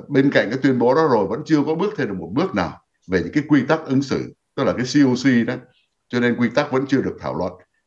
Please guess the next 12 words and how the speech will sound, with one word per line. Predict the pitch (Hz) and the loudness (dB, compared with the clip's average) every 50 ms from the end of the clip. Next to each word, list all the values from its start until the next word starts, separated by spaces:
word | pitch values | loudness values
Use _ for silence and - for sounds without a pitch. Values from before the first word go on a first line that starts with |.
| _ _ _ | _ _ _
Và | - - 85 85 85 82 | -8 -4 -2 0 0 0
cái | - - 127 | 0 -2 -2
điều | 135 135 131 135 131 127 123 | 2 4 4 6 6 6 6
mà | 117 107 | 6 4
đã | 107 127 139 | 4 4 2
đang | 131 127 127 120 120 | 4 2 2 0 0
ngăn | 117 120 120 117 | 0 0 0 0
trở | - 98 76 73 73 - | -2 -4 -6 -6 -6 -8
ngày | 80 82 | -6 -2
hôm | 113 117 110 | -2 0 2
nay | 113 117 113 107 101 | 2 2 2 0 0
đó | 101 113 | -2 -4